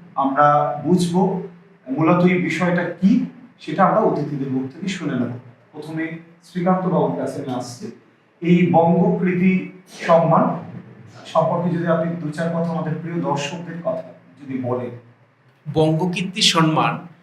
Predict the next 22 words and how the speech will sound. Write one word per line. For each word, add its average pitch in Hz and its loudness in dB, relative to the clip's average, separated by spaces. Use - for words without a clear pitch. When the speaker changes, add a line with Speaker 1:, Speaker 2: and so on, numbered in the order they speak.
Speaker 2:
সিজন 175 2
টু 139 0
পায়েল 147 4
সরকার 175 -2
অর্গানাইজেশনের 160 -4
পক্ষ 139 -8
থেকে, 165 -6
এটা 127 -8
সিজন 151 -4
টু 175 -4
আমরা 139 -2
আয়োজন 135 -6
করা 143 0
হয়েছে। 131 -8
সেই 185 0
সমস্ত 214 2
মানুষদেরকে 190 0
আমরা 156 0
বঙ্গকীর্তি 170 -6
সম্মান 170 -2
তুলে 170 -2
দিচ্ছি। 147 -8